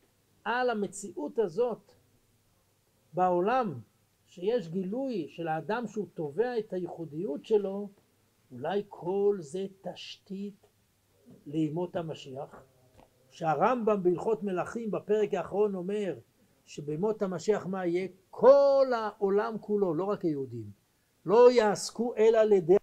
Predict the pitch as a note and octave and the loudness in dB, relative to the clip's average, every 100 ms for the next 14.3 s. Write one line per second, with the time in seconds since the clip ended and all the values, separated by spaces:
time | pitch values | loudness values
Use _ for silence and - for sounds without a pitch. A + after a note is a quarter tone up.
0 | - G3 F#3+ - D#3 D3 D#3+ - - - | 2 -4 -4 -4 -4 -4 -6 -12 -16 -16
1 | - - _ _ - - _ _ D#3+ F3+ | -18 -20 _ _ -20 -20 _ _ 0 6
2 | A3+ B3 A#3+ G#3 G3 - B3+ G#3+ G#3 - | 8 10 10 8 4 -2 -4 -2 -2 0
3 | F#3 A#3 A#3+ - G#3+ G3 - G#3 A#3 A3+ | 0 2 2 2 -2 -2 -4 -2 -2 -2
4 | G3 - B3 B3 A#3 - G#3 A#3+ - G#3+ | -4 2 2 4 -2 -4 -8 -10 -4 -2
5 | A#3 - F#3+ D3 B3+ - D#3 G3+ F#3 E3 | -2 -4 -6 -2 -4 -4 -6 -4 -4 -6
6 | G3+ G#3 A#3+ F#3 - _ _ - - G3 | -4 -2 -2 -4 -6 _ _ -4 2 4
7 | F#3 G3+ G3+ G3 F#3 D#3+ D3+ D#3 _ _ | 4 4 2 0 4 4 4 0 _ _
8 | _ _ _ _ _ _ _ _ _ _ | _ _ _ _ _ _ _ _ _ _
9 | _ D#3+ C3+ G#3+ C4 A#3 G3+ G3 G#3 G3+ | _ -8 -4 -2 0 0 -2 -2 -4 -4
10 | F3+ D#3+ D3 C3 C#3+ C3+ - - - _ | -4 -4 -6 -6 -6 -6 -14 -20 -20 _
11 | _ _ - _ - _ E3 F3+ G3 D#3 | _ _ -20 _ -20 _ -8 -4 -4 -2
12 | G3 G3+ - G#3+ F3 E3 D#3 D3+ C#3+ F3+ | -4 -4 -8 -4 -2 -4 -6 -8 -6 -8
13 | F3 E3+ D3+ C#3 C#3+ D#3 D3+ C#3+ C#3 B2+ | -6 -8 -6 -6 -6 -6 -8 -8 -8 -8
14 | B2 A2+ | -10 -12